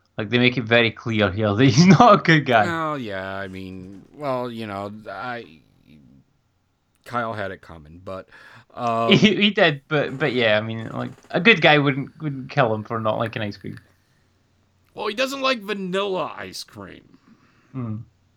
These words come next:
Speaker 2: You know, he probably likes apple, too, you know? I mean,
Speaker 1: <laughs>
Speaker 2: he's probably one of those i-, iPhone zombies.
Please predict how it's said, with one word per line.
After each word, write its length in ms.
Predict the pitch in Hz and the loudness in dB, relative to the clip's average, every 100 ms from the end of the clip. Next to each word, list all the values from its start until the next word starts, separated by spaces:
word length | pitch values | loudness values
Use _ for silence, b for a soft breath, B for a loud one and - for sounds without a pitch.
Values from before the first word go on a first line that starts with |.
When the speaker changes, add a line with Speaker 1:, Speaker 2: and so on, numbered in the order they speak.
| _ _ _ _ | _ _ _ _
Speaker 2:
You 80 | 151 | -8
know, 100 | 160 | -6
he 100 | 165 | -6
probably 340 | 190 208 214 | -6 -6 -6
likes 320 | 202 196 - - 131 | -6 -6 -6 -10 -4
apple, 480 | 135 131 95 80 - | -4 -4 -10 -20 -18
too, 380 | - 113 80 71 | -12 -12 -12 -16
you 160 | 76 90 | -18 -14
know? 300 | 90 98 117 | -12 -12 -12
I 100 | 104 | -14
mean, 400 | 101 101 101 98 | -14 -12 -10 -2
Speaker 1:
<laughs> 1000 | - 170 247 247 285 285 269 _ _ - | 0 2 4 4 4 2 0 _ _ -20
Speaker 2:
he's 120 | - | -16
probably 260 | 156 156 | -10 -8
one 120 | 151 147 | -6 -6
of 60 | |
those 240 | 123 113 104 - | -6 -8 -12 -8
i-, 240 | 120 127 123 - - - | -6 -6 -8 -16 -16 -10
iPhone 500 | 113 117 127 113 101 | -10 -10 -10 -12 -12
zombies. 640 | 104 104 104 85 78 - | -12 -12 -12 -16 -18 -20